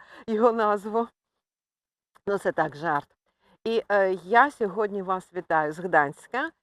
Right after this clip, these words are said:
і сьогодні в мене, е, така прогулянка, е, котру я і вам пропоную зробити, е, разом зі мною на, м, е, горі, е, котра, е, польською називається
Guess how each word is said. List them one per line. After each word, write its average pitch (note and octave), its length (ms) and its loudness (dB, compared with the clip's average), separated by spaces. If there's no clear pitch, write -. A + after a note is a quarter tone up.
і G#3+ 180 0
сьогодні A#3 440 -2
в F3+ 120 -8
мене, C4 480 -4
е, G3 280 -2
така G3+ 300 0
прогулянка, G3 760 0
е, G3 160 6
котру A3 480 0
я G3 400 0
і F#3 160 -2
вам D#3+ 400 2
пропоную B3+ 520 -4
зробити, C4 580 -6
е, G#3+ 200 0
разом G#3+ 400 -2
зі F#3+ 300 0
мною C4 840 0
на, A3+ 400 0
м, E3 320 -6
е, E3 460 4
горі, G3 760 -4
е, G3 160 2
котра, G#3 680 2
е, F3 540 4
польською C#4+ 720 -2
називається G#3+ 920 -2